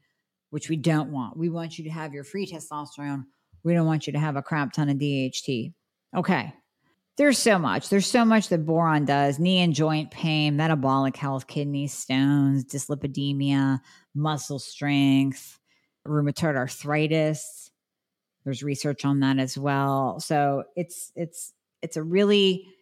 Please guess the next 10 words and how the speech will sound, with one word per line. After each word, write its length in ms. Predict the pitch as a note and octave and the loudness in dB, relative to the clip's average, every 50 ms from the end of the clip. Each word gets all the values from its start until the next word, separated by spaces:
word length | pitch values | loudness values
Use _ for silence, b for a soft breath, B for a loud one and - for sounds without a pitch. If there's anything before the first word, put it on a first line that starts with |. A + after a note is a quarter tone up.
| B B B _ _ _ _ _ _ - | B B B _ _ _ _ _ _ -10
it's 180 | D3 D3 - | -10 -6 -4
a 60 | C#3+ C3+ | -4 -2
natural 800 | C3 C3 C3+ C#3 C#3 D3 D#3 E3 - - G3 F#3+ F#3 F3+ - - | -2 0 0 2 2 2 2 0 -2 -2 -2 -2 -2 -2 -4 -8
occurring 540 | E3+ - - - E3 D3+ D3+ D3+ D3+ D3+ - - | -12 -14 -8 -6 -4 -2 0 -2 -2 -4 -6 -6
mineral. 680 | D#3+ E3 F#3+ A3+ A3+ G#3 D3+ C3+ C#3 C#3 C#3 C3+ - | -4 -2 -2 0 0 -2 -4 -4 -6 -6 -8 -10 -14
Sorry, 480 | - - - D#3+ D3+ C#3+ C3+ C3 C3 - | -16 -12 -10 -8 -6 -4 -2 -2 -2 -2
I 80 | - | -4
blanked 360 | C3 C3 C3 C3+ C#3 C3+ B2+ - | -6 -4 -4 -4 -4 -4 -4 -4
out, 280 | C3+ C3 B2+ B2 - | -2 -2 -4 -4 -6
mineral, 640 | E3 E3+ G3 A3+ G#3+ F3+ D3 C#3 C#3 C3+ C3+ C#3+ - | -6 -4 -2 -2 -2 -2 -4 -4 -4 -6 -6 -8 -10